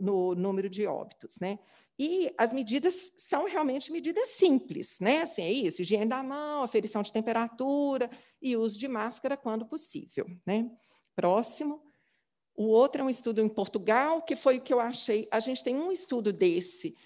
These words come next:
no Uruguai, mas o Uruguai teve um, um, um,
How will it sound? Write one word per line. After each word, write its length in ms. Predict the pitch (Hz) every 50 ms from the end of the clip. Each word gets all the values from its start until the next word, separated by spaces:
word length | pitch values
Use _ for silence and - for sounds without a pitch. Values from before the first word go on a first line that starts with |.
| _ _ _
no 160 | - 226 254
Uruguai, 640 | 262 254 247 190 175 196 202 202 208 214 226 247 247
mas 180 | 254 247 240
o 60 | 247
Uruguai 320 | 247 240 214 - 240 240 247
teve 360 | 247 - 262 277 294 294 285
um, 200 | 269 254 240 233
um, 300 | 220 - 208 214 208 202 196 -
um, 540 | 190 185 190 185 180 180 175 170 165 160 160